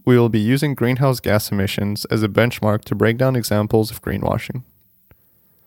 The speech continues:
Limiting global warming to two degrees Celsius according to the Paris Agreement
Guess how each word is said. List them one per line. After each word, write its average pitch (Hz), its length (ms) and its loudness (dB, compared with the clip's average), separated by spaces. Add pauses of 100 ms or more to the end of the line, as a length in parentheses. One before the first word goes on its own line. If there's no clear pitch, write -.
(640)
Limiting 151 520 -2
global 113 360 2
warming 104 440 0
to - 100 -8
two - 240 -2
degrees 113 320 0
Celsius 98 580 -2
according 110 360 -2
to - 120 -12
the 107 100 -4
Paris 127 360 -2
Agreement 107 520 -2